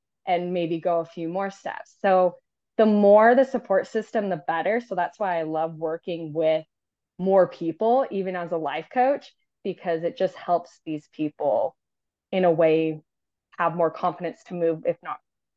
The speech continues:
quicker, but further in their lives.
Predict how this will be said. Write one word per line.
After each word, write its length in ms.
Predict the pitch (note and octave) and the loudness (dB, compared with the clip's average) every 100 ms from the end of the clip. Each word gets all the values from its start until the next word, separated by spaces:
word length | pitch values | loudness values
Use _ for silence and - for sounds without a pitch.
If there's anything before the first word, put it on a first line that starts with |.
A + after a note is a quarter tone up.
| _ _ | _ _
quicker, 720 | - F#3 B3 B3 C4 D4+ D4 _ _ _ _ | 0 2 4 6 6 6 0 _ _ _ _
but 280 | F3+ E3 D#3 - _ | 2 4 2 -2 _
further 520 | F#3+ F3 D#3 C#3 D2 - _ | 2 4 2 -2 -4 -8 _
in 140 | E3+ - | -16 -14
their 140 | - | -18
lives. 400 | - A#1+ E2 _ | -18 -18 -18 _